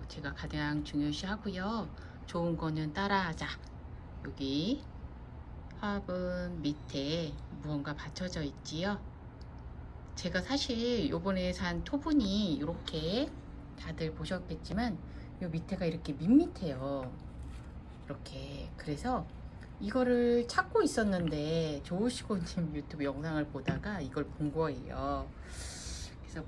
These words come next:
보자마자 제가 요거를 지금 병뚜껑 세 개를, 그러니까 생수 병뚜껑 세 개로 이렇게 올려서 이 화분이 통풍하고 연결되게 하니까 너무 좋더라고요.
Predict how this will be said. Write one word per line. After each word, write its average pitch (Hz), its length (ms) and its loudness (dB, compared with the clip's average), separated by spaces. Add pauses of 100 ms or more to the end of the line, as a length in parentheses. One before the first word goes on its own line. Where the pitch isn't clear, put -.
보자마자 156 920 0 (720)
제가 190 560 -4 (420)
요거를 147 600 -2 (500)
지금 156 340 0
병뚜껑 170 960 2 (220)
세 262 340 4
개를, 147 600 0 (520)
그러니까 143 220 -6
생수 320 400 2
병뚜껑 156 640 -2
세 214 180 0
개로 208 440 0 (100)
이렇게 170 720 -2 (720)
올려서 175 560 2 (560)
이 196 120 -2
화분이 233 920 2
통풍하고 285 1300 4
연결되게 165 560 0
하니까 185 560 0
너무 160 260 6
좋더라고요. 143 1080 0